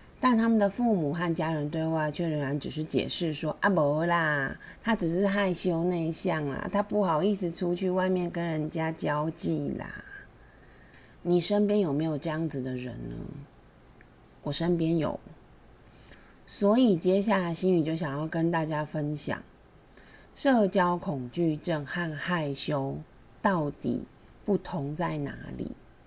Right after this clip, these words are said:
以后如果你碰到有人说，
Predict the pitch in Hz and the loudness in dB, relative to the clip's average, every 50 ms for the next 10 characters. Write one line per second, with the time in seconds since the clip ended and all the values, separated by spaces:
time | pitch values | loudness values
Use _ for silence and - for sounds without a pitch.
0 | - - - - - - - - 180 180 180 180 190 226 262 254 247 208 185 180 | -20 -20 -20 -20 -20 -12 -4 0 0 2 2 2 2 2 4 4 4 4 4 2
1 | 170 170 165 170 180 170 165 156 143 135 135 - - 196 190 185 185 185 180 170 | 2 0 0 0 0 0 0 0 0 -2 -2 -2 0 2 2 4 4 4 2 2
2 | 156 147 131 131 123 127 131 135 139 - - 151 151 151 | 0 -2 -2 -4 -4 -4 -4 -6 -6 -4 -2 0 0 0